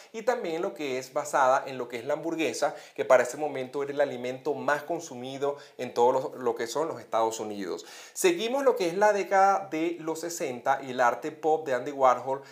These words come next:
sigue expandiéndose, en esta oportunidad todo lo que es el área de retratos, y es cuando vemos a un Andy inspirándose en esta serie de figuras de celebridades que se iban a convertir posteriormente en íconos de la cultura popular.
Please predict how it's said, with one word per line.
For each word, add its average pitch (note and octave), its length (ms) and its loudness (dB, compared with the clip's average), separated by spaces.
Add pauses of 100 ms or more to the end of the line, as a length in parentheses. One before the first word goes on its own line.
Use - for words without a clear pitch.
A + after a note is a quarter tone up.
(120)
sigue F3+ 480 -6
expandiéndose, C3+ 920 -4
en B2+ 60 -8
esta A#2 180 -8
oportunidad A#2 600 -2
todo C3+ 140 -2
lo C3+ 120 -4
que - 100 -12
es A2+ 120 -12
el C3+ 120 -10
área C#3 360 0
de B2+ 200 -8
retratos, C3 680 0 (220)
y D3+ 100 0
es D3+ 60 -2
cuando G#3 260 4
vemos D3+ 260 -2
a E3+ 80 -4
un C#3+ 140 -2
Andy D3+ 400 0
inspirándose B2+ 880 -2 (200)
en C3 120 -4
esta C#3 240 -6
serie D#3 320 -2
de D#3 100 -4
figuras D3 560 -4
de D3 120 -6
celebridades A#2+ 1000 2 (240)
que D3 140 -2
se C#3 140 -8
iban C#3 180 0
a D#3+ 140 0
convertir C3 420 -6
posteriormente C#3+ 1040 -6
en A#2+ 160 -10
íconos C3+ 400 -6
de A#2+ 60 -6
la A#2 140 -2
cultura B2+ 680 -4
popular. A2 560 2